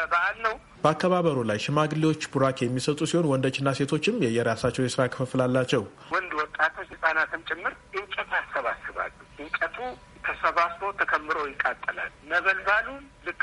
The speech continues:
Speaker 1: ወታደራዊ ትርኢት በሚመስል መልክ ይዘሉታል። ሀንዶፍ የሚሉ ጨዋታ ነው። ነበልባሉ ካበቃና ወደ ፊልም ከመጣ በኋላ ስሙ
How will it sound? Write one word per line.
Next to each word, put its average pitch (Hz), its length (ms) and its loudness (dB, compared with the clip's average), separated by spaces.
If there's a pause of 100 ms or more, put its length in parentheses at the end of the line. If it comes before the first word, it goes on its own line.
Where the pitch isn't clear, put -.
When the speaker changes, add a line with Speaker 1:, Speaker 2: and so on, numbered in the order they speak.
(100)
Speaker 1:
ወታደራዊ 160 640 0
ትርኢት 160 380 -4 (100)
በሚመስል 156 600 -8
መልክ 196 280 -6
ይዘሉታል። 139 760 -4 (300)
ሀንዶፍ 156 480 -2
የሚሉ 143 320 -4 (120)
ጨዋታ 117 420 -4
ነው። - 200 -10
ነበልባሉ 196 520 0 (100)
ካበቃና 180 680 -2
ወደ 165 240 -2
ፊልም 220 280 -10
ከመጣ 170 340 -2 (140)
በኋላ 175 380 0
ስሙ 208 240 -10